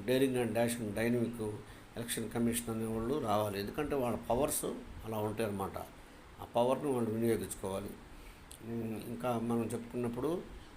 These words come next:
మన రాష్ట్రంలో కూడా ముఖేష్ కుమార్ మీనా గారు కూడా చక్కగా చేశారు.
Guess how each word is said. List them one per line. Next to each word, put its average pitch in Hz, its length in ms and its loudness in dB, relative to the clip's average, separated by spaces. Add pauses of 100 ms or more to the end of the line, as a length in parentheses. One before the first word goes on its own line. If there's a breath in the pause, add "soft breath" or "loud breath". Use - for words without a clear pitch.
(960)
మన 127 220 2
రాష్ట్రంలో 123 400 2
కూడా 139 380 2
ముఖేష్ 123 280 0
కుమార్ 120 300 4
మీనా 120 260 4
గారు 113 220 2
కూడా 117 140 0
చక్కగా 117 400 0
చేశారు. 110 480 0